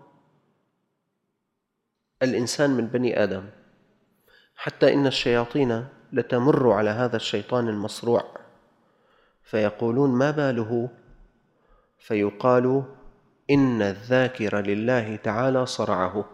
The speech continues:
يعني هذا الشيطان لما أنت بتذكر الله بيبحث بهالأرض وبيصير معه تشنج وبيزبط تمه وبيرعد وبينبحث بالأرض. فالشياطين لما بتشوفه بتقول: "شو بو هذا؟"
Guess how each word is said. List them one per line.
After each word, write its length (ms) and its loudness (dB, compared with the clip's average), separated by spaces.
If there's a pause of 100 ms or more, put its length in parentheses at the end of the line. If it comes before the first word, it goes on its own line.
(800)
يعني 280 -2
هذا 120 -2
الشيطان 500 0
لما 140 -2
أنت 140 -4
بتذكر 420 -4
الله 160 2
بيبحث 440 -4
بهالأرض 500 -2 (1160)
وبيصير 340 -4
معه 180 2
تشنج 800 -4 (1080)
وبيزبط 520 0
تمه 600 -2 (680)
وبيرعد 680 0 (220)
وبينبحث 640 -4
بالأرض. 320 -2 (760)
فالشياطين 560 0
لما 180 6
بتشوفه 460 -2
بتقول: 400 -4
"شو 160 -6
بو 200 0
هذا؟" 260 -2